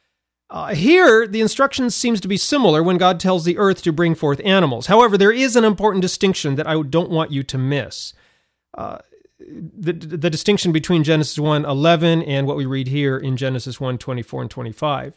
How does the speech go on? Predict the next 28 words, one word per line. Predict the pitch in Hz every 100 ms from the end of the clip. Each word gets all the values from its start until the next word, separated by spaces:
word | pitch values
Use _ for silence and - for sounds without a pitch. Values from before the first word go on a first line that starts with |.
| _ _ _ _
In | 175
Genesis | 285 339 302 269
one | 269 214
twelve, | - 254 262 190
the | 160
text | - 240 -
says | 220 196
that | 180
the | 180
land | 175 190 240 240 233 -
produced | 190 180 180
vegetation, | 151 165 147 139 180 165 143
but | 170
here | - 311 359
in | 339
Genesis | 254 240 233 214 185
one | 214
twenty-five, | 196 202 185 233 202
we | 175
see | 170 214
that | 208 -
the |
land | 185 214 262 269
does | 202 180
not | 190 226 240 - 196
produce | 202 185 156 156 147 -
the | 170 160
animals. | 175 165 143 117 - -